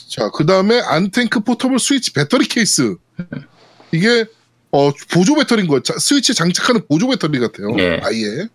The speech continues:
Speaker 1: 네, 그런 거 있고, 그 다음에, 어, 그, 파이,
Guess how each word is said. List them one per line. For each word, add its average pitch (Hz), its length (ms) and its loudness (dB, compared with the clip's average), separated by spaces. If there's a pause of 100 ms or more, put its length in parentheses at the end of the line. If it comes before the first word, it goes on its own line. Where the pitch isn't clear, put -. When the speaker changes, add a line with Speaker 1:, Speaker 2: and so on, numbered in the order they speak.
(480)
Speaker 1:
네, 113 60 -4
그런 170 240 0
거 165 120 2
있고, 170 360 2
그 127 80 -2
다음에, 196 540 0 (560)
어, 139 340 4 (500)
그, 131 800 2 (280)
파이, 269 260 2